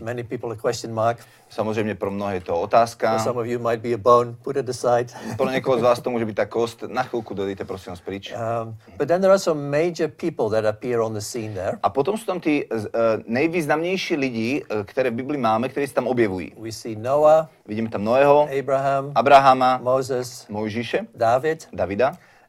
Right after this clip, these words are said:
Speaker 1: And then we continue with the Lord Jesus coming.
Speaker 2: A potom přichází Pán Ježiš.
Speaker 1: Uh, church split and even up until today.
Speaker 2: A potom vidíme, eh, dôležitou vec, kdy se dělí církev, eh, poprvní a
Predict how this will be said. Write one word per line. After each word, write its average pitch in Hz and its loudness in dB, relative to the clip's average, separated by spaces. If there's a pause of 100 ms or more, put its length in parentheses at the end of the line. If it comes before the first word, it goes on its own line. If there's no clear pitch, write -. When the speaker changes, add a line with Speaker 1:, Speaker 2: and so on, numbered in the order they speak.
(120)
Speaker 1:
And 120 -10
then 135 -2 (160)
we 113 -8
continue 143 -6
with 123 -2
the 117 0
Lord 113 0
Jesus 139 -6
coming. 143 -4
Speaker 2:
A 208 2
potom 127 0
přichází 123 2
Pán 107 2
Ježiš. 143 -6 (260)
Speaker 1:
Uh, 101 -6 (100)
church 165 -2
split 156 -4
and 110 -8
even 139 -4
up 131 2
until 120 -8
today. 123 -2 (260)
Speaker 2:
A 110 6
potom 139 2
vidíme, 131 0
eh, 123 4 (320)
dôležitou 123 -2
vec, 113 0
kdy 113 -4
se 110 -2
dělí 104 0
církev, 143 -2
eh, 120 2
poprvní 139 -4
a 117 8